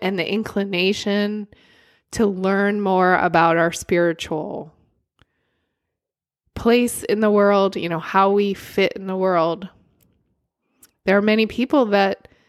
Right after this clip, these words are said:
they can't, can't worry about these things.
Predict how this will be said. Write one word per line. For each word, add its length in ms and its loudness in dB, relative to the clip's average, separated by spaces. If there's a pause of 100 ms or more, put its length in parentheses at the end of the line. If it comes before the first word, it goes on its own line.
(200)
they 120 2
can't, 440 0 (2500)
can't 380 0
worry 300 4
about 320 -2
these 200 -6
things. 500 -16